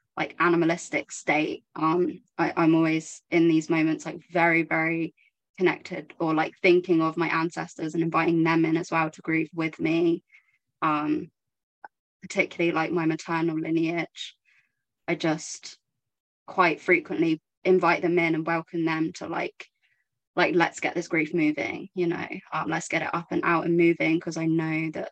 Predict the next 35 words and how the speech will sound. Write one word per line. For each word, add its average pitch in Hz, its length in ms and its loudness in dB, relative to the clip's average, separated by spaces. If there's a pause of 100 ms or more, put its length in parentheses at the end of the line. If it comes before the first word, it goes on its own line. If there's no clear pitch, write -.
there's 160 240 -4
so 170 320 0
much, 165 520 -2 (100)
so 208 380 4
many, 190 240 6
many 175 220 6
generations 165 680 -4
of 170 200 -6 (800)
pain 208 420 6
that 180 100 6
is 180 100 -4
so 180 120 2
similar 170 600 2
to 170 120 -4
mine, 165 600 0 (320)
um, - 120 -14
of 170 160 -4
all 165 100 4
these 165 440 2 (100)
women 170 440 6
in 170 120 2
my, 165 320 0 (540)
my 175 120 2
lineage. 165 800 2
So - 140 -2
yeah, 156 140 4
those 214 180 4
are - 40 -10
some 214 200 2
of 196 60 0
the 190 80 0
ways 170 320 2
that - 120 -4
I 160 300 0
approach - 640 -4